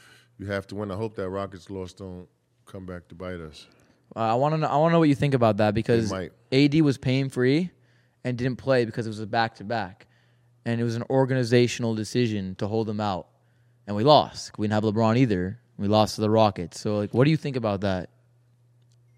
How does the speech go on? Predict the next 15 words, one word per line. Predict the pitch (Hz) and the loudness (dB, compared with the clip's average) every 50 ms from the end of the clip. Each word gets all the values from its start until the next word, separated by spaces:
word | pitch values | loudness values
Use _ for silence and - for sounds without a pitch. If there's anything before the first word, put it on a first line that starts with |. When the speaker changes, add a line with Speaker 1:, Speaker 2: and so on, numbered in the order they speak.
| _ _ _ _ _ _ _ _ _ _ _ - | _ _ _ _ _ _ _ _ _ _ _ -16
Speaker 1:
Well, | 104 95 95 | -12 -8 -8
I | 101 | -8
think | 101 113 107 98 | -6 -6 -8 -8
with | 92 98 90 | -8 -10 -8
the | - 95 90 | -8 -10 -10
holding | 85 78 85 107 104 104 98 92 87 | -8 -8 -6 -6 -6 -6 -6 -10 -12
players | - - - 113 101 92 87 87 101 | -14 -12 -8 -8 -6 -6 -6 -4 -4
out, | 107 104 92 71 | -4 -4 -4 -6
I | 69 87 | -10 -14
think | 85 - 104 90 82 92 | -14 -12 -14 -14 -14 -14
you | 90 | -18
should | 82 - 90 80 - | -16 -16 -18 -18 -16
kind | - 98 90 87 85 | -14 -14 -12 -12 -12
of, | 82 78 80 | -14 -14 -14
um, | 82 82 82 80 76 76 71 67 | -14 -14 -14 -14 -16 -18 -20 -20